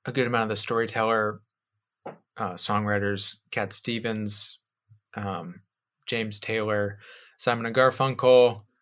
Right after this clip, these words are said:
and company. And I kinda drank that in. I was, uh, they were heavily into the big band, Frank Sinatra's stuff. And so that led me into a few different,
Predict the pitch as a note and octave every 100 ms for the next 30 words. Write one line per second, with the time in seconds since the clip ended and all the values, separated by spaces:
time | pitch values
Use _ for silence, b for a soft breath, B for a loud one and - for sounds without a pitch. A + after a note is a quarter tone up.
0 | _ _ _ _ _ _ _ _ - C3
1 | B2 C#3 C3+ C3 C3 C3+ - - C3 B2
2 | B2 B2+ B2 - A#2+ C3 C3+ C#3 C3+ -
3 | _ _ _ _ _ _ _ - - -
4 | D#3+ D#3 D#3 C#3+ C#3 C3+ C3 C3+ C3+ C3+
5 | C3+ C3 B2+ - - D3 D#3 D3 C#3+ C#3
6 | - C#3+ D#3 D3 C3+ - C3 B2+ A#2+ G#2+
7 | G2+ - _ _ _ _ C#3+ C3+ B2+ B2
8 | A#2+ A#2+ A2 B2 A2 A2 A2+ - - -
9 | - A#2 A2+ A#2 - B2 A#2 G#2 - -
10 | C3+ C#3+ D#3+ D#3+ - - _ _ _ _
11 | C3+ C3+ C3 B2+ B2+ C3 B2 - B2 B2
12 | A#2+ A#2 - - - - C#3 D#3 F3+ F3+
13 | D3 C#3+ C#3+ B2